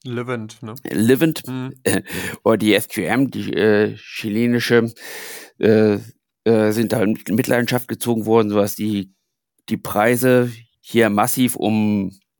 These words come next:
Speaker 2: etwas über achten, Moment, schauen wir mal, etwas über, auf etwa hundertfünfzigtausend Yuan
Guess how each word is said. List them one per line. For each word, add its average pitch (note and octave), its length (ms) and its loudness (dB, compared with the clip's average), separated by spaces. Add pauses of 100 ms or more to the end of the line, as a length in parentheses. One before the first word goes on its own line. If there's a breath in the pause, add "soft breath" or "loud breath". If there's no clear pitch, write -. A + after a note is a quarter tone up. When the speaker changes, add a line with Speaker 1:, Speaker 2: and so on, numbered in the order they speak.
(960)
Speaker 2:
etwas A#2 1120 -2
über G#2 260 2
achten, A2 440 -8 (420)
Moment, A#2 240 -6
schauen A2 160 -4
wir A2 80 2
mal, A#2 280 2
etwas G#2+ 180 -10
über, G#2+ 200 2 (460 loud breath)
auf G#2 100 0
etwa G#2+ 260 2
hundertfünfzigtausend B2 1700 0
Yuan C3 600 0